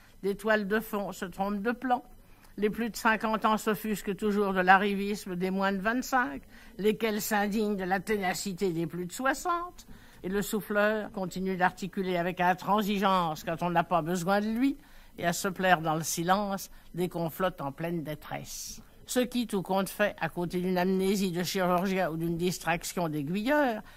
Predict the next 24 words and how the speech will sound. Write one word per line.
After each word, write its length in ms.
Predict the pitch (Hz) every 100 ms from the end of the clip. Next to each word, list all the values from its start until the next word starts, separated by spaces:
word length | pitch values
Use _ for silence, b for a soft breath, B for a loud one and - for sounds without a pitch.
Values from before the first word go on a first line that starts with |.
| B
n'a 120 | 175 185
vraiment 400 | 180 190 190 175
pas 220 | 233 247
beaucoup 360 | 175 165 -
d'importance. 1000 | 196 151 - 139 - - - - - - - - - - - - B B -
J'étais, 440 | 311 403 392 370
inutile 420 | 214 214 - 196
de 80 | 170
vous 120 | 160
le 80 | 190
dire, 380 | 220 247 175 - B B B -
pleine 340 | 247 269 226
de 120 | 185
zèle, 500 | 196 233 202 135 - -
de 120 | 160 175
foi 380 | - - 185
et 80 | 175
d'amour, 500 | 165 196 277 262 202
mais 140 | 220 254
j'ignorais 480 | 262 302 285 226
tout 260 | 202 330 349
de 80 | 190
mon 180 | 208 226
métier. 460 | 175 - 185 151